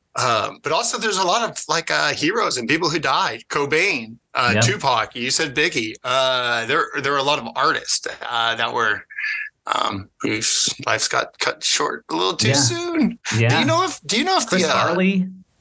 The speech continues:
Speaker 1: Farley, man.
Speaker 2: John Candy passed away in the nineties.
Speaker 1: Yeah, different reasons, right? Uh,
Speaker 2: Yeah.
Speaker 1: man, whew. Well, I, I do have a part, whole,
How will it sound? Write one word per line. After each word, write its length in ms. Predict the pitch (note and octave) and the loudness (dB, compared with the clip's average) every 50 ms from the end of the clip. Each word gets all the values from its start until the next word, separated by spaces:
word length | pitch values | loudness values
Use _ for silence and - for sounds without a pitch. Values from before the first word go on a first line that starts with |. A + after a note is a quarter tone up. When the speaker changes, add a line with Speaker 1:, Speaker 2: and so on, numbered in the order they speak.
| _ - - - - - - _ _ | _ -6 -4 -2 -2 -2 -6 _ _
Speaker 1:
Farley, 720 | - - B2 B2 C3 C#3 C#3+ D3+ D#3 D3+ D3 D3+ D3 _ _ _ _ _ | -6 -2 0 2 2 2 2 2 2 0 -2 -4 -8 _ _ _ _ _
man. 220 | C3+ A#2+ B2+ C3+ B2+ | -4 -2 0 2 4
Speaker 2:
John 260 | A#2+ A2 G#2+ A2 A#2 | 4 2 2 0 0
Candy 360 | A#2+ A#2 A#2+ C3 C#3 D3+ C#3+ C#3 | 0 2 2 2 2 2 0 0
passed 340 | C#3 C3+ C#3 C#3 C3 - | 0 0 0 -2 0 0
away 160 | C#3+ C#3 C3+ C#3 | 0 2 2 2
in 80 | C3+ | 0
the 60 | C3+ | 0
nineties. 840 | C3 C3 C3 C#3 C#3 C3+ C3 C3 C3+ C3+ C3 C3 - - - - - _ - - - - - - - | 0 0 2 2 2 2 2 2 2 0 0 0 0 0 0 -2 -4 _ -4 -2 -2 0 -2 -4 -6
Speaker 1:
Yeah, 760 | C#3+ D#3 B3 C4+ C4 B3+ A#3+ A#3+ A#3+ A#3 A#3+ A#3+ G#3+ - - - - - - - - - - - - D#3 C3+ | -4 -2 0 2 2 2 2 2 2 2 2 2 0 -2 -4 -10 -10 -8 -6 -4 -2 -4 -4 -6 -10 -10 0
different 300 | - A#3+ A#3+ G#3 F3+ E3 | 0 0 2 2 0 0
reasons, 420 | D3+ D3+ D3+ C#3+ D3+ C#3+ C3 - | 2 2 2 2 2 0 0 0
right? 480 | C#3 C#3 C#3 D3 D#3+ E3+ F3 F3 E3 - _ - | 2 2 2 2 2 2 0 0 -2 -4 _ -2
Uh, 200 | D#3 D3+ D3+ D3 | 0 2 4 4
Speaker 2:
Yeah. 440 | C#3+ C3+ B2+ B2+ - A2+ G#2+ G#2 G#2+ - _ _ _ _ _ - - - - - - _ - | 4 4 4 4 2 2 0 -2 -6 -12 _ _ _ _ _ -18 -12 -12 -12 -12 -12 _ -2
Speaker 1:
man, 360 | D3+ F#3 F#3 C#3+ A2+ F#2 - _ _ _ - - | 0 2 2 2 0 -2 -6 _ _ _ -6 0
whew. 140 | - F4 E4+ - - - - _ _ _ _ - | 2 2 2 2 0 -4 -6 _ _ _ _ -4
Well, 120 | C#3 D3+ E3+ | 0 2 2
I, 380 | G3 E3+ - - - - E3 | 2 0 -2 -6 -2 -2 -2
I 20 | D#3 | 0
do 180 | D3 F#3+ G#3 | 2 0 2
have 160 | F3+ F3+ D#3+ | 2 2 0
a 60 | D3+ C3+ | -2 -4
part, 320 | - - D3+ C#3 B2+ G#2+ | 0 0 2 2 2 0
whole, 340 | - D3 C#3+ C3+ B2 A2+ - | 0 0 0 0 -2 -4 -8